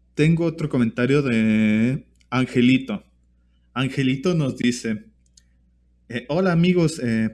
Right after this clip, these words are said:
pues yo la verdad es que no tengo problema con las mujeres". Bueno, sí, pero es más al contrario. Lo que sucede es que yo soy una persona sexualmente muy activa y siento que ya estoy sumido, pero creo que he tocado fondo.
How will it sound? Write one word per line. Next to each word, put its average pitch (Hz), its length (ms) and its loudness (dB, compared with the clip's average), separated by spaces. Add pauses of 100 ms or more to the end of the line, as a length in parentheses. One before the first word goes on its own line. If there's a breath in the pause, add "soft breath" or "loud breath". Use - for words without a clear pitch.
pues 117 160 0
yo 135 140 2
la 175 120 2
verdad 139 300 -2
es 147 100 -4
que 143 100 -4
no 139 100 -2
tengo 143 260 -4
problema 120 400 -4
con 110 100 -6
las 104 100 -2
mujeres". 104 380 -4
Bueno, 151 280 2
sí, - 380 -4 (120)
pero 107 260 -2
es - 240 -8 (260)
más 127 340 -2
al 131 140 -2
contrario. 123 640 -2 (760)
Lo 127 200 0
que 135 100 0
sucede 151 600 0
es 143 100 0
que 160 140 -2
yo 147 120 2
soy 143 200 -2
una 139 220 -2
persona 120 720 -2
sexualmente 120 720 -2
muy 120 180 2
activa 143 580 -2 (460 soft breath)
y 113 240 2
siento 123 420 0
que 113 160 0
ya 113 220 -2
estoy 120 260 0
sumido, 123 600 -4
pero 104 260 -4
creo 120 220 -2
que 139 300 0
he 123 100 -2
tocado 123 360 -2
fondo. 117 520 -4